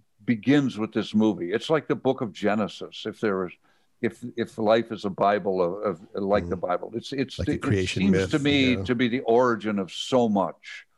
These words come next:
Speaker 2: Mm.
Speaker 1: Notions of romantic love, w-, ways of making a movie.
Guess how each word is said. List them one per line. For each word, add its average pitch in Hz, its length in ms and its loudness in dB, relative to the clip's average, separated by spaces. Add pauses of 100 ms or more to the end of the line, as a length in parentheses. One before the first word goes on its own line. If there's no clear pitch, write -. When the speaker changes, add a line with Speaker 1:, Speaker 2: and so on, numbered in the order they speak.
Speaker 2:
Mm. 92 280 -4 (380)
Speaker 1:
Notions 123 480 2
of 113 120 -4
romantic 120 520 0
love, 107 420 4 (400)
w-, 113 360 -6
ways 123 520 4
of 113 160 -4
making 120 400 2
a 110 60 2
movie. 107 640 2